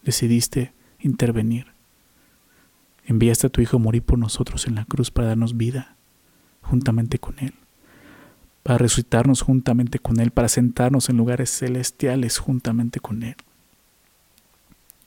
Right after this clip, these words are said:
Y por gracia somos salvos, Señor, lo sabemos. ¿Y todo esto es para qué? Para que todos, Señor, supieran de ese gran Dios.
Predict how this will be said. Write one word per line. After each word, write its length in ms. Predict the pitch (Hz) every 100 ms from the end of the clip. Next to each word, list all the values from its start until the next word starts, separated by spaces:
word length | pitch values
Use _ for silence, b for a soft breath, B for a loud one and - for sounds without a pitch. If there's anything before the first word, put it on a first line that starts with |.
| -
Y 40 | -
por 200 | 117 110
gracia 240 | 110 113
somos 320 | - 110 110
salvos, 320 | - 107 -
Señor, 260 | - 120 151 - -
lo 80 |
sabemos. 540 | 135 120 117 135 - - _ b b b b b b b b b b b _ -
¿Y 80 | 131
todo 260 | 135 139
esto 220 | 143 -
es 140 | 123 -
para 240 | - 98
qué? 240 | - 143 147
Para 260 | - -
que 240 | - 120 117 _ _ _ _ B B B B B B B - -
todos, 320 | 123 131 113
Señor, 340 | 117 110 110
supieran 480 | - 123 117 113 113
de 80 | 113
ese 140 | -
gran 220 | 107 104
Dios. 380 | 104 107 - -